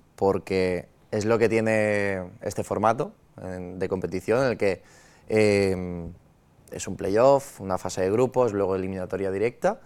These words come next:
eh, en el que todo se juega en dos, tres días, cuatro, y por muy bien que haya ido la temporada, eh, regular, si justo esos días de competición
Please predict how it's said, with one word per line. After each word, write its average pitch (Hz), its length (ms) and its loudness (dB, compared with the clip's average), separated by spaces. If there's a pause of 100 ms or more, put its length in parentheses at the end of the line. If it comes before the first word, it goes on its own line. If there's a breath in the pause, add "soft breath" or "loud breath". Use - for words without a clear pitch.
(580 soft breath)
eh, 120 460 8
en 101 1500 -4
el 104 160 -2
que 95 340 -2 (380)
todo 123 220 2
se 127 120 -4
juega 110 480 4
en 98 300 -6
dos, 123 340 4
tres 123 220 2
días, 139 380 2
cuatro, 135 500 0 (460 soft breath)
y 104 680 -2 (920)
por 110 180 4
muy 127 160 2
bien 139 140 2
que 139 80 4
haya 131 140 8
ido 113 180 6
la 107 100 4
temporada, 104 600 2 (280)
eh, 98 260 -4
regular, 90 520 0 (440 soft breath)
si 120 800 0
justo 143 960 2
esos 120 260 0
días 120 200 4
de 113 80 4
competición 107 680 0